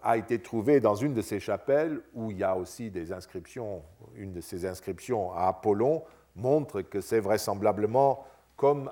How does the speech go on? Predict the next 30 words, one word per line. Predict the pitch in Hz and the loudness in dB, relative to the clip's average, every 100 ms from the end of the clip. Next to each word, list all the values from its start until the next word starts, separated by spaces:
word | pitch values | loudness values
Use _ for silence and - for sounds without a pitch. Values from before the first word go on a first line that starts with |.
| 123 | -2
à, | 110 104 101 95 92 82 _ _ _ - | 2 2 2 -2 -10 -18 _ _ _ -14
à, | 85 82 80 85 87 | -12 -10 -12 -12 -12
dans | 87 | -10
la | 85 | -10
forêt | - 98 113 113 | -6 -2 0 0
près | - 104 | 0 -2
de | 92 90 | 0 -2
Belgien | 85 110 107 107 143 123 | 4 4 4 -2 -4 -4
ou, | 95 90 90 107 87 _ - | -6 -8 -14 -20 -20 _ -14
euh, | 90 82 85 78 82 87 87 101 | -10 -10 -12 -16 -18 -16 -2 6
Hoch-, | 135 - - | 6 4 -6
euh, | 127 98 | -6 -2
Horscheid | 110 123 - 90 92 123 139 117 - | 0 -2 -2 -2 0 -2 -6 -12 -4
que | 127 127 127 - - - - _ 117 | 2 2 2 -4 -20 -20 -20 _ -10
nous | 104 131 120 | -4 6 8
avons, | 113 131 165 151 117 | 8 8 8 8 6
euh, | 107 101 98 92 | 2 2 -2 -4
ce, | - 117 110 101 | -2 2 2 2
ce | 95 113 | -2 -8
couple | - 151 120 | 0 0 0
divin | 101 104 139 160 | -2 4 6 4
comme | - 160 156 | 10 8 10
dans | 117 113 | 4 2
ce | - | 2
sanctuaire, | 123 113 104 - 87 78 - - - | -2 -2 -4 -6 -8 -8 -12 -18 -12
Apollon | - 110 104 120 | -6 -4 -2 -2
et | 98 | -2
Sirona, | - 131 98 92 87 92 113 - | -4 -2 0 0 -4 -4 -6 -10
qui | - 95 113 - 98 98 _ - 113 | -12 -10 -10 -12 -18 -20 _ -20 -12
expriment | 113 - - 107 120 139 139 | -12 -10 -10 -4 -4 -4 -6